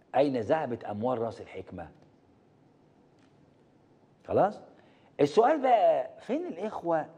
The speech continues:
اللي طبلوا ورقصوا وهزوا كتافهم ولحمهم على الصفقة دي وقالوا إن البيع حلال وهو اللي هيحل المشكلة؟ عايزين تفتكروهم؟ نفتكرهم مع بعض.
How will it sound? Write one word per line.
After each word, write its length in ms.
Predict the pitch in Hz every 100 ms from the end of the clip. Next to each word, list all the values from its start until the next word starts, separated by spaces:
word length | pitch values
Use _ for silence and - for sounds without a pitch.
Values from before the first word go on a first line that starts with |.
| - _ _ _ 123
اللي 180 | 127
طبلوا 720 | 127 135 107 139 196 170 139 113 95
ورقصوا 720 | 107 160 156 139 - 127 113
وهزوا 480 | 90 107 165 110 107
كتافهم 580 | - 147 147 117 110 95
ولحمهم 640 | 95 - 123 123 117 101 - _ _ _ _
على 180 | - 101
الصفقة 500 | 98 - 160 160 -
دي 240 | 101 135 127 - _ _ _ -
وقالوا 320 | - 160 180
إن 120 | 151
البيع 420 | 131 104 127 151 123
حلال 720 | - - 110 123 139 127 120 - - _ _ _ -
وهو 360 | 98 117 156 127
اللي 140 | 113
هيحل 380 | 101 - 139 110
المشكلة؟ 580 | 92 85 - 87 80 - _ _ _ _ _ _ _ _ _ _ _ _ _ _ _ _ _ _ -
عايزين 260 | 98 117
تفتكروهم؟ 640 | 139 - 107 120 165 208 196 - - _ 131
نفتكرهم 400 | 120 160 170 113
مع 120 | 82
بعض. 200 | 80